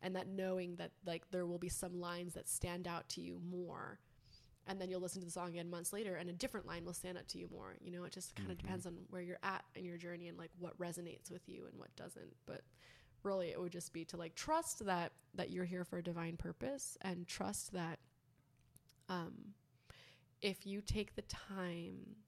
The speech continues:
Speaker 1: to get to know yourself,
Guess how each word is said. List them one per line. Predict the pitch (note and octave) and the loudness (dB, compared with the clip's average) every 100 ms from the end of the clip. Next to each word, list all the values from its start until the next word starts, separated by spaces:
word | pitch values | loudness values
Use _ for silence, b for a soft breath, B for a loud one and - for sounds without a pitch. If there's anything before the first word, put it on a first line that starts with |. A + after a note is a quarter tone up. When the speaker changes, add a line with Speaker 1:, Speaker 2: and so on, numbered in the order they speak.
| B B B B _ | B B B B _
Speaker 1:
to | - - G3 F3+ F3+ - - A3 A#3 _ _ - - - F#3 | -2 -2 -2 0 0 -2 -6 -10 -16 _ _ -20 -20 -18 -4
get | F#3+ - | -2 0
to | - | -2
know | F#3+ F#3 F3+ F3 F3 F#3+ - | -2 2 2 2 0 -4 -4
yourself, | F3+ F3 - G2 A3 | -2 0 0 0 -2